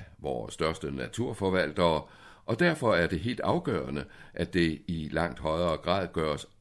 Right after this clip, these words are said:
attraktivt at eje og pleje naturen, også i de tilfælde,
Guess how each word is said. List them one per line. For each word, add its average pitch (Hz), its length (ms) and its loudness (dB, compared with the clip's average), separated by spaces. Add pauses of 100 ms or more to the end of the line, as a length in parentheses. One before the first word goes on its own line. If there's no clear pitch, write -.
attraktivt 92 800 -2
at 104 280 0
eje 73 420 -4 (140)
og 80 280 -4 (160)
pleje 80 480 4
naturen, 90 640 0 (460)
også 156 260 4
i 90 80 2
de 90 160 -2
tilfælde, 85 640 0